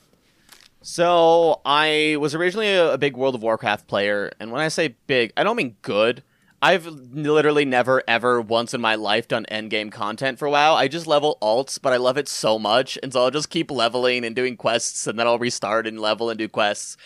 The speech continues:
But I love the World of Warcraft so much that it, when they came out with Hearthstone, I was like, "Oh, this is pretty cool." And I played it for a little bit, but I bounced off of it.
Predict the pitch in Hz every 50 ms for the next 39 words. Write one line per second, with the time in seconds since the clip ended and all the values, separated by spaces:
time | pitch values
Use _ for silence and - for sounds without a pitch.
0 | - - _ _ _ 151 151 156 165 202 233 240 214 180 135 110 117 113 117 123
1 | 139 143 147 143 156 156 160 147 - - 156 156 160 - 139 - - 139 131 120
2 | 107 101 113 135 147 - - 120 117 110 104 - - 113 110 117 113 113 110 107
3 | - 127 120 120 104 95 107 - 160 196 208 - - 135 113 110 107 104 107 -
4 | - 214 247 175 - - - - 160 156 - 262 233 151 - - _ _ - -
5 | - - _ _ - 139 147 175 233 233 214 - 208 196 190 190 190 196 185 185
6 | 185 165 135 135 135 147 147 - 127 110 113 117 - 120 98 117 113 110 -